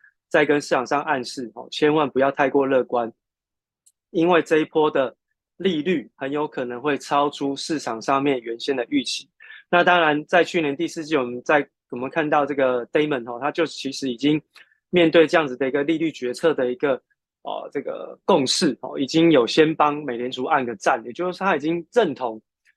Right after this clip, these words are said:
接下来美联储他在升息的时候呢，应该有可能会超过百分之五。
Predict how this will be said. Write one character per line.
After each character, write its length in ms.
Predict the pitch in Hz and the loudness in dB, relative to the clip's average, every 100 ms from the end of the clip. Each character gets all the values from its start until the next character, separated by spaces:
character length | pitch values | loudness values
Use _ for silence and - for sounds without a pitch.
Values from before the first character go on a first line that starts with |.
| _ _ | _ _
接 180 | - 190 | 0 0
下 220 | 196 185 | 2 2
来 120 | 160 | 2
美 200 | 156 139 | 0 -4
联 200 | 120 131 | -6 -8
储 220 | 156 135 139 | -8 -10 -4
他 140 | 151 | 0
在 160 | 156 143 | 0 0
升 200 | 151 151 | -2 -4
息 180 | 135 | -4
的 120 | 123 120 | -4 -4
时 160 | - | -4
候 200 | 127 135 | -2 0
呢， 200 | 123 117 - _ _ | -2 -6 -10 _ _
应 180 | - 175 | -4 -2
该 160 | 185 175 | 2 4
有 140 | 147 | 4
可 140 | 143 131 | 2 -2
能 100 | 123 | -4
会 100 | 143 | -4
超 200 | 143 131 | -2 0
过 140 | 135 | 0
百 140 | 113 | -2
分 140 | 107 110 | -8 -8
之 140 | 120 | -8
五。 100 | 110 | -8